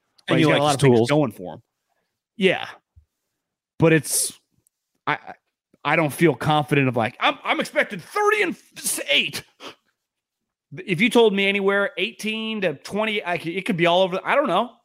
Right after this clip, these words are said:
Speaker 2: No clue. Hell, honestly, I bet deep down Kyle would tell you. He, like, "Well, feel good about the progress we're making, but we got a long way to go."
Speaker 1: Comments. John said, John V says, "Hey, fellas, it's reported they're doing his throwing motion so that,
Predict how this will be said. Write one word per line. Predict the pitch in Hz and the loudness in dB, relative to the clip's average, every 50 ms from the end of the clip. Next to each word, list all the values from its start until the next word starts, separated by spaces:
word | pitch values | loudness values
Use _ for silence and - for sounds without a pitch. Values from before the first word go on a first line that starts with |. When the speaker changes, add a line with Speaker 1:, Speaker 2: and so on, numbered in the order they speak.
| _ _ _ _ _ _ _ _ _ - - | _ _ _ _ _ _ _ _ _ -6 -2
Speaker 2:
No | 165 170 214 240 | 2 4 4 4
clue. | 240 - - 320 165 113 - _ _ _ _ _ _ _ _ _ _ _ _ _ _ _ _ _ - | 4 4 4 4 4 4 0 _ _ _ _ _ _ _ _ _ _ _ _ _ _ _ _ _ 2
Hell, | 151 202 214 - - - - - - | 4 4 4 4 0 -8 -14 -4 0
honestly, | 156 185 208 208 185 202 | 2 2 4 4 4 4
I | 180 175 | 4 4
bet | 165 175 147 | 4 4 4
deep | 139 165 160 | 4 2 4
down | - 170 165 151 | 4 2 2 2
Kyle | - - 180 208 220 170 | 0 -2 0 2 2 2
would | 120 104 | 0 -2
tell | - 107 104 | -4 -6 -6
you. | 92 101 | -6 -6
He, | 107 120 117 - _ - - | -6 -8 -10 -12 _ -10 -6
like, | 113 107 95 - | -4 -4 -4 -2
"Well, | 110 110 113 117 127 - _ _ _ - - _ _ _ _ _ _ _ - | -2 -2 -2 -4 -6 -14 _ _ _ -20 -20 _ _ _ _ _ _ _ -2
feel | - 156 165 147 | 2 4 4 4
good | 131 127 127 156 160 | 2 2 2 2 4
about | 151 156 - | 4 2 -2
the | 123 | -2
progress | - - 175 175 190 190 185 127 120 | -2 2 2 2 4 2 0 -2 -4
we're | 117 | -4
making, | 113 117 127 - 151 147 | -4 -4 -4 -4 -4 -2
but | 131 | -2
we | 131 170 | -2 0
got | 180 156 107 | 0 0 -2
a | 101 | -2
long | 104 104 113 127 151 170 180 180 | -4 -2 2 4 4 4 4 4
way | 180 190 190 | 2 2 2
to | 180 | 2
go." | 175 214 214 170 139 143 - _ _ _ _ _ _ _ _ _ _ _ _ _ _ - - - - | 2 2 4 2 2 0 -4 _ _ _ _ _ _ _ _ _ _ _ _ _ _ -20 -14 -6 0
Speaker 1:
Comments. | - 156 147 131 120 104 90 - - - - | 2 2 2 2 2 -2 -2 -6 -12 -10 -6
John | 113 - 165 165 156 131 107 90 - _ _ _ | 0 2 4 4 4 2 0 -2 -8 _ _ _
said, | - - - 139 123 117 117 123 120 | -10 -2 2 4 4 4 4 2 0
John | 135 139 147 156 156 | 0 2 2 2 2
V | 131 135 117 | 2 2 0
says, | 104 - 120 - | 0 0 0 2
"Hey, | 165 165 | 2 2
fellas, | 160 - 170 147 143 139 127 | 4 4 4 4 4 4 0
it's | 151 139 - | -2 -4 -4
reported | 151 - - 175 175 165 151 | -4 2 4 4 4 4 4
they're | 147 147 135 | 2 2 2
doing | 117 147 151 151 139 | 4 4 4 4 4
his | 131 120 - | 2 0 0
throwing | 143 147 143 143 135 | 0 0 2 2 2
motion | 131 131 123 - - 120 | 0 0 -2 -4 -8 -10
so | - - 131 120 113 | -4 0 0 0 2
that, | 127 131 135 135 135 - _ | 2 2 2 2 -2 -4 _